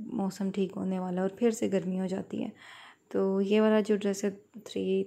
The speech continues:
थ्री फ़ाइव फ़ोर यानी कि थ्री थाउजेंड थ्री हंड्रेड फ़िफ़्टी फ़ोर का बन गया है और अभी और भी कम होना चाहिए, है ना, ना?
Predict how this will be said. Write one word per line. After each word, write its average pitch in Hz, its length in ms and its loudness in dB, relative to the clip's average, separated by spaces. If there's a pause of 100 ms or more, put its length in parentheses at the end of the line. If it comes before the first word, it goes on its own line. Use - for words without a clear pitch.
थ्री 196 300 -4
फ़ाइव 185 380 -4
फ़ोर 196 440 -4
यानी 190 220 -2
कि 190 120 -2
थ्री 196 220 -2
थाउजेंड 190 440 -4
थ्री 208 200 0
हंड्रेड 185 300 -2
फ़िफ़्टी 185 360 -8
फ़ोर 196 260 -4
का 202 160 -4
बन 196 220 -2
गया 196 220 0
है 202 260 -2 (760)
और 190 220 -4
अभी 214 240 0
और 214 160 4
भी 196 140 -2
कम 190 200 -2
होना 175 260 -4
चाहिए, - 340 -8
है 196 200 -6
ना, 220 120 2
ना? 240 160 2